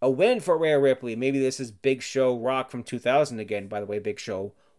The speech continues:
won that Royal Rumble. The Rock was robbed. <laughs> And I'm gonna wait to see where they, where they go with this. I hope it's, it's nothing,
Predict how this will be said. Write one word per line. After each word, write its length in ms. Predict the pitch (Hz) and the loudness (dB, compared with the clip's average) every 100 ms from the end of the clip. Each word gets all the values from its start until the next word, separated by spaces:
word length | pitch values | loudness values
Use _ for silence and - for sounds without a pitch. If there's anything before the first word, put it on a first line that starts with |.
| - | -6
won 360 | 113 156 127 | 2 2 2
that 140 | 104 92 | -4 -8
Royal 160 | 95 | -10
Rumble. 240 | 92 98 127 | -10 -10 -10
The 120 | 101 | -8
Rock 340 | 95 92 - - - | -8 -8 -12 -20 -20
was 180 | - | -20
robbed. 380 | 101 90 98 143 _ | -16 -12 -12 -12 _
<laughs> 360 | - - - | -20 -20 -6
And 760 | 131 127 - 151 147 139 123 - _ _ _ _ _ _ _ _ _ _ _ _ _ _ _ _ - | 0 0 -2 -6 -4 -4 -6 -12 _ _ _ _ _ _ _ _ _ _ _ _ _ _ _ _ -10
I'm 60 | 156 | -4
gonna 100 | 156 | 2
wait 200 | 151 147 | 2 0
to 60 | |
see 200 | - 143 | -2 4
where 100 | 143 | 6
they, 220 | 131 110 104 - | 6 2 -6 -6
where 160 | 127 | -2
they 100 | 120 | -2
go 200 | 107 113 | 0 2
with 120 | 117 | 2
this. 200 | 135 135 | 2 2
I 100 | 175 | 4
hope 300 | 196 233 226 | 4 4 4
it's, 320 | 165 - - - _ _ | 2 -2 -8 -10 _ _
it's 220 | 113 113 | -10 -10
nothing, 600 | 104 117 127 - 127 123 | -8 -4 -2 -2 -4 -6